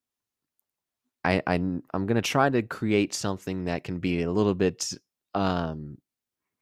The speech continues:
I hope that I could target a bigger audience with this podcast than with, uh, the sports one. I think the sports is a little bit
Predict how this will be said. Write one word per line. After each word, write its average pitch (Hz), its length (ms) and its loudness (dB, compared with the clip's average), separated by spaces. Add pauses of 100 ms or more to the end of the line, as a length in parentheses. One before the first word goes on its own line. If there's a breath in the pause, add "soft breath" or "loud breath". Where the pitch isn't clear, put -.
(1080 soft breath)
I 104 40 2
hope 127 160 2
that 117 100 2
I 110 80 4
could 90 160 -6
target 98 320 2
a 82 40 0
bigger 90 400 4
audience 78 540 0
with 73 220 -4
this 76 160 -4
podcast - 680 -8
than 67 240 -6
with, - 340 -8 (400)
uh, 71 360 0 (260)
the 107 80 -2
sports - 420 -2
one. 71 220 -10
I - 60 -10
think 90 220 -4
the 85 80 -8
sports 104 380 2
is 85 60 -6
a 87 80 0
little 85 160 2
bit 82 220 -2